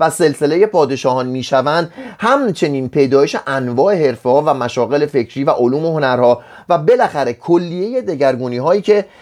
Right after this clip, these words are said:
جریان امور طبیعی در ماهیت هر جامعه به وجود می‌آورد را در نظر ما روشن سازد. ابن خلدون که خود را نخستین کسی می‌داند که بدین روش نگارش تاریخ،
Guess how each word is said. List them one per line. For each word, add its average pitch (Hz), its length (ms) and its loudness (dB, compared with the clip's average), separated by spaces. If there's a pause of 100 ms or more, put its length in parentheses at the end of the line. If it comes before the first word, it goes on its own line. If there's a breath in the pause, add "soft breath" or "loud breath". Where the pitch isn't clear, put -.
(160 loud breath)
جریان 160 680 2
امور 139 340 0
طبیعی 139 640 -6
در 139 220 0
ماهیت 135 420 0
هر 180 360 2
جامعه 131 680 0 (280 loud breath)
به 175 120 4
وجود 175 360 -4
می‌آورد 202 800 0
را 247 120 4
در 185 160 2
نظر 147 380 -2
ما 147 140 -4
روشن 120 360 -4
سازد. - 340 -16 (760 loud breath)
ابن 226 220 4
خلدون 214 400 0
که 202 120 0
خود 180 300 0
را 160 100 0
نخستین 143 580 -4
کسی 175 340 0
می‌داند 123 440 0
که 135 100 -4
بدین 139 420 -2
روش 117 320 -2
نگارش 127 420 0
تاریخ، 123 400 0